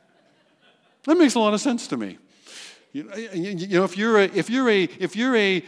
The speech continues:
Jewish outreach organization, you don't want the Ku Klux Klan in, in, in, endorsement of your organization.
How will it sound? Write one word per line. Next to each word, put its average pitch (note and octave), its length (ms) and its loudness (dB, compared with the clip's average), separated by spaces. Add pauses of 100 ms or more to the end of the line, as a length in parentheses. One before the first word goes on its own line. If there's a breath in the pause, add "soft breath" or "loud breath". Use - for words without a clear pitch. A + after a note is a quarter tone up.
Jewish A3 400 -2
outreach G#3 400 2
organization, G3 640 -2
you A3+ 80 0
don't C4+ 140 2
want G#3+ 160 -2
the E3 80 -4
Ku E3+ 200 -2
Klux D3 280 -4
Klan D3 380 -4
in, D3 180 -4
in, E3 280 -4 (440)
in, F#3+ 400 -6
endorsement F3 520 -4
of B2+ 80 -6
your C#3+ 120 -2
organization. D#3 640 -4